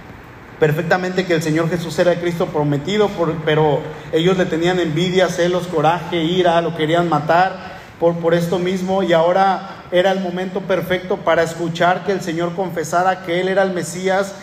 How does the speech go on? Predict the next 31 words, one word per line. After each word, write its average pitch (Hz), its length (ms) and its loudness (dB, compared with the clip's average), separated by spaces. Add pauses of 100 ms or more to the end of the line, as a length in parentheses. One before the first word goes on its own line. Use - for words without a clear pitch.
(180)
y 165 100 0
eso, 190 540 4 (320)
eh, 170 580 0
eh, - 60 -
eh, 185 320 2
era 190 160 2
lo 185 120 -4
que 185 60 -4
ellos 190 240 -2
estaban 202 380 0
buscando 180 420 -2
escuchar. 220 500 0
Así 175 200 -2
es 202 80 -4
que 233 100 -6
cuando 185 280 -2
el 180 60 -4
Señor 185 280 -2
da 226 100 2
la 233 140 4
respuesta, 208 840 0 (320)
que 190 140 2
no 190 120 0
llevaba 226 380 2
mentira 214 480 -4
en 214 80 -2
absoluto, 190 640 -2
era 208 200 2
pura 262 280 2
verdad, 220 520 2
ellos 220 460 0